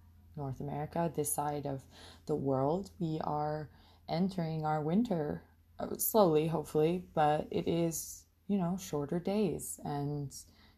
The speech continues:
colder weather. And yes, this is the time we would normally be home,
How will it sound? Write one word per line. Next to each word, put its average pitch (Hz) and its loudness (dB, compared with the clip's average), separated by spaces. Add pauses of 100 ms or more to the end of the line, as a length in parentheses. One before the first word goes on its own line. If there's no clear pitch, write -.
colder 147 2
weather. 165 -2
And 143 -4
yes, 147 -4
this 160 -6
is 160 -10
the 160 -6
time 151 -4
we 156 0
would 156 -2
normally 151 -2
be 151 -4
home, 175 2